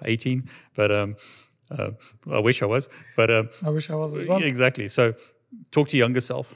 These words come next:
Speaker 1: or to the next generation. What's your advice after walking this road?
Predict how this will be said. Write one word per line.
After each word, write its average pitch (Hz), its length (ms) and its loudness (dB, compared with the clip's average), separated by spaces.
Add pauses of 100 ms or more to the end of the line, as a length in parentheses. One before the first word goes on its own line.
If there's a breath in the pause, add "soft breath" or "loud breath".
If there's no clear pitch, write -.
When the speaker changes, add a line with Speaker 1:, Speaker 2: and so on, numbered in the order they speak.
(120)
Speaker 1:
or 120 200 -6
to 107 280 -2 (140)
the 117 180 -2
next 117 180 -2
generation. 110 540 -6 (120)
What's 117 200 -2
your 127 60 0
advice 107 480 -6
after 113 220 -10
walking 104 300 -8
this 104 140 -12
road? 139 200 -6